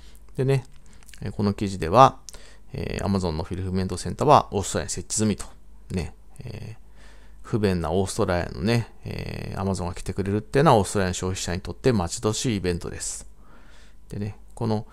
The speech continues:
ヒットワイズってところがまとめたデータなんですけどね、えー、月間検索が先ほど言ったように九十三パーセントね、えー、七月以降増加してると。ね。で、それらのデータから、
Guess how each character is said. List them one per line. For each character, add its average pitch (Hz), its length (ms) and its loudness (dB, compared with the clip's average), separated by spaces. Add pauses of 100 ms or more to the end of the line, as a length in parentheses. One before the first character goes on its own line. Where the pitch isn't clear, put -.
(120)
ヒ - 140 -10
ッ - 20 -12
ト 147 140 4
ワ 160 100 12
イ 156 80 8
ズ 101 120 -2
っ - 20 -10
て - 160 -10
と 127 80 -4
こ - 100 -4
ろ 87 60 0
が 65 100 0
ま 92 120 0
と 95 100 0
め 90 80 0
た 87 140 -4
デ 95 140 2
ー - 40 -10
タ 82 80 -4
な 67 100 -2
ん - 40 -6
で 52 40 -8
す - 100 -8
け - 100 -10
ど 52 100 -8
ね、 117 220 0 (480)
え 90 420 -6
ー、 - 20 -8
月 95 180 -4
間 98 180 2
検 98 220 0
索 82 220 -6
が 98 220 6
先 - 160 -8
ほ 92 80 -4
ど - 20 -8
言 80 100 -4
っ - 20 -12
た - 140 -6
よ 90 60 0
う - 20 2
に 120 140 2
九 107 200 0
十 92 120 0
三 90 200 -4
パ 117 100 6
ー 113 40 6
セ 110 120 0
ン 98 60 0
ト - 180 -6 (240)
ね、 98 300 -4
え 90 100 -10
ー、 85 40 -10
七 - 140 -6
月 92 240 -4
以 85 60 -6
降 113 140 0
増 85 160 0
加 - 120 -4
し - 60 -8
て - 100 -8
る 50 100 -10
と。 - 80 -6 (680)
ね。 - 100 -16 (920)
で、 143 240 8 (580)
そ - 160 -2
れ 107 60 6
ら 101 80 4
の 85 140 0
デ 98 180 0
ー - 20 -10
タ - 100 -2
か - 120 -2
ら、 110 280 10